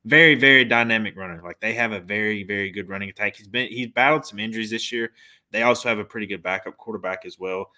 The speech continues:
If Reese, John Reese Plumlee were to get injured, like, I don't, obviously you don't want anybody to get injured, but if they did, U C F hasn't seen a massive drop-off, um, in quarterback play, um, when, when he does go down. They have just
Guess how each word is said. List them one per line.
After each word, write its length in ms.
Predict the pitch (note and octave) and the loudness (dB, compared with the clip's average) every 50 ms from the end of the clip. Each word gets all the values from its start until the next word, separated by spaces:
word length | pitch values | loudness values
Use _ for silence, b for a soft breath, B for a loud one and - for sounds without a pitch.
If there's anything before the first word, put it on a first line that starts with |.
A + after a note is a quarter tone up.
| b b b b b b | b b b b b b
If 280 | - A2 A2 - - _ F#2 | -4 -4 -4 -4 -8 _ -4
Reese, 240 | A2 G#2+ G#2+ - _ _ _ _ _ | -4 -4 -4 -6 _ _ _ _ _
John 220 | E2 G2+ G#2+ G#2+ G#2 | -8 -4 -4 -4 -4
Reese 120 | G2+ F#2+ | -6 -10
Plumlee 300 | _ _ G#2+ G#2+ G#2 G2 | _ _ -8 -8 -8 -6
were 120 | F#2+ G2 G2 | -8 -8 -8
to 60 | F#2 | -8
get 200 | F#2 F#2+ - G2 | -10 -12 -10 -10
injured, 340 | G2 G2 F#2+ G2+ G2 F2+ F2+ | -12 -12 -10 -10 -10 -8 -6
like, 180 | F#2 F#2 - | -8 -6 -4
I 60 | G#2 | -6
don't, 180 | G2 G2 G2 - _ _ _ _ _ _ _ _ _ _ _ _ _ _ _ _ - - - | -6 -6 -8 -10 _ _ _ _ _ _ _ _ _ _ _ _ _ _ _ _ -16 -14 -4
obviously 360 | - B2 A#2+ A2+ G#2 - A2+ | 2 2 2 2 2 -2 -2
you 40 | A2 | -2
don't 140 | G#2 G#2 G2+ | -2 -2 -4
want 120 | A2 G#2+ | -4 -4
anybody 300 | G#2 G2+ F#2 F2+ F2+ F#2 | -4 -4 -4 -4 -4 -4
to 100 | F2 F2+ | -6 -8
get 80 | F2 F2+ | -8 -8
injured, 280 | F2+ F#2+ F#2 F#2 E2+ F#2 | -8 -8 -10 -10 -4 -2
but 100 | G2 G2+ | -2 -2
if 140 | F#2+ - | -2 -2
they 120 | - F#2+ G2 | -4 -6 -4
did, 300 | F#2 G2 F#2+ G2 F2 B B B B B | -2 -2 -2 -2 -4 B B B B B
U 120 | - A2+ A#2+ | -6 -4 -2
C 140 | - C#3 | 2 2
F 80 | C3 A#2+ | 2 2
hasn't 300 | - A#2+ A#2 A2+ G#2+ G2+ | 4 0 0 0 -2 -8
seen 180 | - A#2 A2 G2 | -6 -6 -6 -6
a 40 | |
massive 460 | F#2+ F#2 F#2+ F#2+ G2 F#2+ - - F#2 F2 | -6 -6 -6 -6 -6 -6 -8 -12 -14 -12
drop-off, 720 | F2 F2+ F2+ F#2 - - F2 F2 E2+ E2 - - _ _ _ | -12 -8 -8 -8 -8 -6 -8 -8 -8 -10 -14 -20 _ _ _
um, 340 | - F#2 F2+ F2 E2+ E2+ E2 _ | -12 -12 -12 -10 -12 -14 -16 _
in 120 | F2+ F2+ | -18 -20
quarterback 520 | _ - - F#2+ F#2 F2 F2+ F2+ F2+ - _ | _ -12 -8 -8 -8 -6 -8 -10 -10 -12 _
play, 400 | _ F2 F2 E2 E2 D#2+ _ _ _ _ | _ -12 -10 -10 -12 -14 _ _ _ _
um, 240 | F#2+ F2+ F2 E2+ E2+ | -14 -12 -12 -12 -12
when, 120 | F#2 F2+ _ | -16 -16 _
when 160 | F#2+ F#2+ F#2 | -16 -16 -14
he 220 | F2 F#2+ F2 F2 _ _ | -16 -18 -20 -20 _ _
does 240 | G2+ G2 G2 F#2 - | -4 -4 -4 -4 -6
go 120 | F#2+ F#2 | -8 -6
down. 300 | E2+ F#2 F#2 F#2 F2+ F2 B B B B B B B B B _ | -4 -4 -4 -4 -6 -8 B B B B B B B B B _
They 140 | A2 A#2+ | 2 4
have 420 | C3 C#3+ C3+ C3+ A#2+ A#2 A2+ G#2+ A2 | 4 6 4 4 4 0 -8 -10 -4
just 280 | A2+ A#2+ A2+ - - | -4 -2 -2 -4 -8